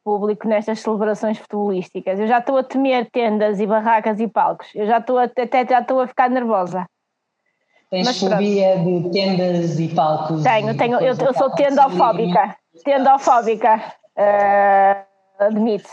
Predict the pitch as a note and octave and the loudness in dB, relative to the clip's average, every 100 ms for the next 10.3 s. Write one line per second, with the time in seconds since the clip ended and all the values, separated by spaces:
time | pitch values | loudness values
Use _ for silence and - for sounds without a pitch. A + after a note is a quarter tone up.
0 | G#3+ G#3 G#3+ G#3 G3+ G#3 G#3+ G#3 G#3+ - | -6 -2 0 0 0 0 2 2 0 -2
1 | - A3 G#3+ G#3+ G#3 - - G3+ - - | -8 -4 -2 -2 -4 -14 -8 -8 -6 -4
2 | A#3+ A3+ G#3 G#3 - A3+ G#3+ A3 - - | -2 -2 -2 -6 -2 0 0 0 -12 -8
3 | F#3+ A3 A3 - G#3+ G3 G#3 G#3 G3 F#3+ | -4 -2 -2 -4 -6 -4 0 2 0 -2
4 | G3 - G#3 G3+ - G#3+ G#3+ A#3 A3+ A3+ | -8 -4 -4 -4 -6 -6 -6 -6 -6 -8
5 | - A#3 A3+ A3+ A#3 A#3+ B3+ A#3 A#3+ B3 | -6 -6 -4 -4 -2 -2 -4 -6 -4 -2
6 | C4 - G3+ F3 F3 F3 _ _ _ _ | -4 -6 -6 -4 -4 -6 _ _ _ _
7 | _ _ - F#3 A3+ G#3 - G#3 G3+ G3 | _ _ -14 -4 0 0 -2 -6 -6 -6
8 | - G3+ F3 _ G#3 - _ G3 F#3+ G3+ | -8 -8 -8 _ -14 -14 _ -2 0 -2
9 | G3 F#3+ F#3 F3+ F#3+ - G3 G3+ G3 - | -2 -2 -4 -4 -6 -4 0 0 -2 -8
10 | G3+ F#3+ - | -8 -8 -10